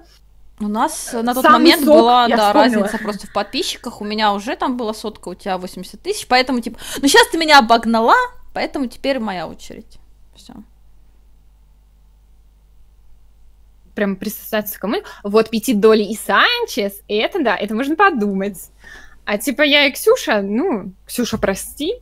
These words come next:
Speaker 2: но я не использовала тебя в корыстных целях. Все по любви.
Speaker 1: Я использовала тебя в
Speaker 2: По
Speaker 1: корыстных
Speaker 2: обоюдной.
Speaker 1: целях. Я у тебя пиздила.
Speaker 2: <laughs> Да, да, да, да.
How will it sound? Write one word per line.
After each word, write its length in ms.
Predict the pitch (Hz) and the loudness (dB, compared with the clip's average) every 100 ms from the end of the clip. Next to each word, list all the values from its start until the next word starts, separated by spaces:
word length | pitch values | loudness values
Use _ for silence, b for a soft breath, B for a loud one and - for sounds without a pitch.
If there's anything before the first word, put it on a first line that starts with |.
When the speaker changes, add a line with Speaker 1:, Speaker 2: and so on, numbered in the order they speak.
| - - _ _ _ _ _ _ _ _ - | -16 -20 _ _ _ _ _ _ _ _ -2
Speaker 2:
но 80 | 226 | 4
я 100 | 320 | 6
не 100 | 285 | 6
использовала 540 | - 208 180 175 175 - | 4 2 2 -2 -6 -8
тебя 360 | - 175 214 - | -12 -8 -8 -8
в 60 | |
корыстных 400 | - 180 - 180 | -12 -14 -12 -16
целях. 320 | - - - - _ _ _ | -14 -16 -16 -20 _ _ _
Все 320 | - - 453 214 | -6 2 2 4
по 100 | 254 | 2
любви. 480 | 208 175 185 165 - - | 2 0 -6 -10 -16 -8
Speaker 1:
Я 180 | 208 202 | -4 -4
использовала 460 | 208 185 202 180 | -4 -14 -12 -14
тебя 180 | - 240 | -14 -6
в 20 | |
Speaker 2:
По 120 | 285 294 | 0 2
Speaker 1:
корыстных 300 | 233 214 175 | 0 -4 -10
Speaker 2:
обоюдной. 180 | 175 180 | -12 -14
Speaker 1:
целях. 40 | 208 | -12
Я 140 | 202 | -2
у 40 | 233 | 0
тебя 180 | 240 226 | 2 2
пиздила. 440 | 226 240 214 214 262 - | 2 2 4 6 6 2
Speaker 2:
<laughs> 140 | 359 | -8
Да, 240 | 202 185 185 | -8 -10 -8
да, 60 | 196 | -6
да, 120 | 185 | -4
да. 220 | 185 185 | -4 -6